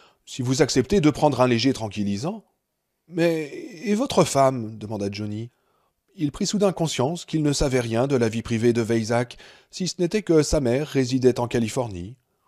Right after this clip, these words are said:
Je suis divorcé », dit Veyzak. « Un médecin doit être disponible vingt-quatre heures sur vingt-quatre. Ma femme ne s'y est jamais habituée. À voir trop souvent le lit conjugal à moitié vide, elle s'est mise à le remplir à sa façon. »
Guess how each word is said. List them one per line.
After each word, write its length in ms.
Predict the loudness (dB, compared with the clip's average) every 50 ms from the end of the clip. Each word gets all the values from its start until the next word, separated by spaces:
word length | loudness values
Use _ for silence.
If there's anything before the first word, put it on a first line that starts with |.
| _ _ _ _ _ _ _ _ _ _ _ _ -8
Je 160 | 2 2 4
suis 240 | 4 4 4 2 2
divorcé », 640 | 2 4 4 4 4 4 4 4 2 2 2 0 -4 -6
dit 180 | -2 -2 0
Veyzak. « 600 | 0 0 0 -2 0 -2 -2 -2 -2 -6 -10 -16 _ _ _ _ _ _ _ _ _ _ _ _ -14
Un 120 | -10 -8 -4
médecin 340 | -2 -2 0 2 2 4
doit 160 | 4 4 4 4
être 260 | 2 2 2 2 2
disponible 560 | 2 0 2 4 4 4 4 4 2 2 2
vingt-quatre 460 | 4 4 2 2 4 2 0 2 2 2
heures 120 | 0 2
sur 140 | 0 0 2
vingt-quatre. 500 | 2 0 0 2 2 2 2 0 -2 -10 -20 -20 -20 -20 -20 _ _ -2
Ma 100 | 0 0
femme 240 | 2 0 -2 0 2
ne 120 | 2 2
s'y 240 | 2 0 0 4 6
est 140 | 6 6 6
jamais 300 | 4 2 0 0 2 2
habituée. 500 | 0 0 -2 -4 -4 -2 -2 -2 -4 -6 _ _ _ _ _ _ _ _ _ _
À 120 | -6 -2 2
voir 180 | 4 2 2
trop 160 | 4 2 2 2
souvent 280 | 2 2 4 6 6
le 100 | 6 6
lit 160 | 4 2 0
conjugal 440 | 0 -2 -2 -2 2 4 6 8 8
à 60 | 8
moitié 320 | 6 6 2 2 0 0 2
vide, 260 | 2 2 2 2 0 -4 -8 -16 -10 _
elle 240 | 2 2 2 2 2
s'est 160 | 0 0 0
mise 220 | 0 0 4 6
à 60 | 6
le 100 | 6 6
remplir 440 | 6 4 2 2 2 0 0 2 2
à 60 | 0
sa 160 | 0 0 0 -2
façon. » 460 | -2 -4 -6 -6 -6 -8 -8 -10